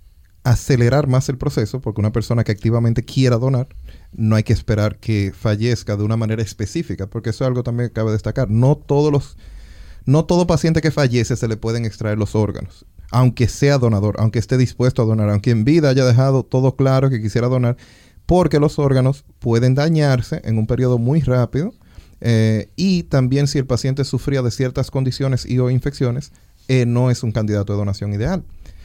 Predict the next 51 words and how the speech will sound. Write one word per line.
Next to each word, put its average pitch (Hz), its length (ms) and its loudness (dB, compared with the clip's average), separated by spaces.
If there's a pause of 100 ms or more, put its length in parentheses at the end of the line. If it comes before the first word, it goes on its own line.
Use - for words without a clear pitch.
(200)
Por 123 160 4
eso 147 160 2
es 160 40 0
que 160 60 2
es 156 80 0
tan 165 140 0
importante 139 460 2
que 131 100 2
todos 151 760 0
tengamos 127 440 0
esa 147 60 -2
mentalidad 131 420 0
de 127 40 0
donar, 123 340 0 (200)
porque 127 340 0
no 131 180 2
es 165 140 0
que 139 100 2
todos 139 440 0
vamos 123 480 -2
a 107 80 -6
donar, 104 320 -4 (420)
pero 127 320 2 (320)
que, - 220 -10 (640)
si 139 260 0
yo 185 320 4
estoy 139 240 0
dispuesto 131 320 -2
a 135 60 0
donar, 113 340 -2
quizás 127 320 -2 (120)
José 117 280 -2
Javier 123 340 0
me 117 120 -2
escucha, 120 480 -4
o 104 100 -2
Rafa, 131 320 0 (340)
y 123 100 -4
dice, 131 200 -2
"Wow, 175 240 -2
pero 123 140 -2
yo 139 120 0
debería 196 300 -2
averiguar 131 380 0
un 110 80 -2
poco 104 240 -2
sobre 95 320 -2
eso. - 180 -8
Mira, 175 220 -2
me 131 80 2
interesa". 104 580 2